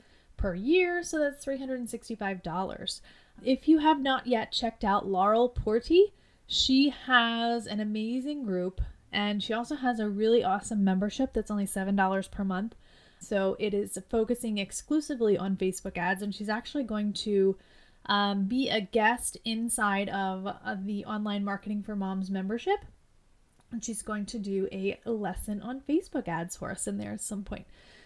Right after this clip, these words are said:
So, um, definitely check her out. She is a Facebook ads expert, and she,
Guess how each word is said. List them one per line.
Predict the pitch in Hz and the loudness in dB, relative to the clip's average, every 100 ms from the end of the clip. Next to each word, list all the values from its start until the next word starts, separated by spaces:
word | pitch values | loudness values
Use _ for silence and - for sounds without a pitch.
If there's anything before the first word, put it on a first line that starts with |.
| - | -10
So, | - 226 214 208 - | 0 4 4 0 -6
um, | 214 214 | -6 2
definitely | 240 262 392 392 | 2 2 -2 -2
check | 370 262 | -2 -6
her | - | -4
out. | 220 196 | -4 -4
She | - 226 226 | -8 -4 -2
is | 226 | 0
a | |
Facebook | 220 214 - 240 | 0 -2 -2 -4
ads | 208 202 196 | -2 -4 -4
expert, | 190 - 202 202 | -8 -8 -6 -4
and | 202 208 | -2 -2
she, | - 202 202 202 | -4 -4 -6 -6